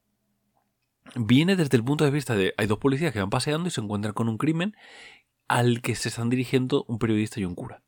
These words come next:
Lo cual ya empieza a parecer un chiste, ¿no? Pero bueno. Eh,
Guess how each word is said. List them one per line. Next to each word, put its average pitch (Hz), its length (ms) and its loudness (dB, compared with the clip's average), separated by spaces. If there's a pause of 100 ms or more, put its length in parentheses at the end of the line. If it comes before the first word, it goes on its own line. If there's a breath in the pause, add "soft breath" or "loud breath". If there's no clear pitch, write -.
(360)
Lo 101 100 -8
cual 98 300 -2
ya 95 200 -8
empieza 95 400 -8
a 85 80 -6
parecer 92 280 -10
un 87 140 -10
chiste, - 340 -10
¿no? 104 140 -8
Pero - 160 -10
bueno. 104 180 -8 (520 loud breath)
Eh, - 180 -6